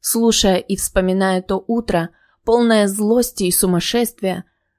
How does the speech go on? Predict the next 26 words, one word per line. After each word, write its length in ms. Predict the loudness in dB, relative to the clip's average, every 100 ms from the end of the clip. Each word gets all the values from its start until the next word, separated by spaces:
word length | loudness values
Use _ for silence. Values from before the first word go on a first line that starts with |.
| _
в 80 | _
которое 420 | -2 2 0 0
пять 300 | -2 -4 -2
лет 240 | -2 -2
назад 500 | -4 -4 -2 -4 -6 -6
она 240 | -6 -6
была 280 | -6 -4 -4
зачата. 680 | -6 -8 -6 -8 -8 -14 -16 _ _ _ _ _ _ _
Пять 200 | 2 2
лет — 320 | 2 2 0 -6
это 200 | -4 -2
слишком 460 | 0 -2 0 0
мало, 380 | 2 0 2 0
чтобы 300 | -2 -2 -2
стереть 420 | -4 -2 -2 -2
из 120 | -8
памяти 440 | -2 0 0 0 0
ластиком 640 | 0 -2 -4 -4 -4 -4 -10 _ _
жесткие, 640 | 4 4 4 -4 -6 -6
выбивающие 760 | -2 0 2 2 2 0 0 -2
из 80 | 0
меня 280 | -2 -2 -4
стоны 440 | -4 -2 -2 -2
толчки. 640 | -2 -2 -4 -8 -10 -14 _ _ _ _ _ _
Лицо 460 | -2 0 0 -2 -4
Градского, 720 | -2 -6 -6 -12 -14 -18